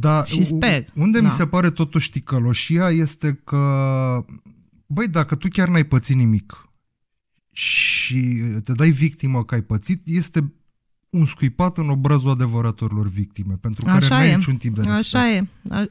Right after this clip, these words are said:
Speaker 2: am, da,
Speaker 1: Și
Speaker 2: a,
Speaker 1: că dacă de
Speaker 2: asta e
Speaker 1: obicei
Speaker 2: un
Speaker 1: ai o problemă, te duci la poliție și nu în presă.
Speaker 2: Uh, da, dar din nou, atâta timp că, p-, cât problema e falsă.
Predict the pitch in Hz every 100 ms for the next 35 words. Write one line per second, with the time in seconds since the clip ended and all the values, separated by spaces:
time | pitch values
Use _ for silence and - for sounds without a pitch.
0 | - 214 - - 208 240 254 175 - 214
1 | 185 233 190 165 175 - 233 240 233 -
2 | 190 185 214 202 202 190 190 151 160 156
3 | 147 - 143 147 143 117 123 104 - 98
4 | 85 82 _ _ _ _ - - - -
5 | _ _ - _ _ _ - - - 285
6 | 269 277 277 277 - - 285 320 339 247
7 | 190 208 247 247 190 262 269 285 240 233
8 | 226 240 233 262 233 - _ - 240 233
9 | 208 226 220 233 247 233 226 - 254 220
10 | 202 165 165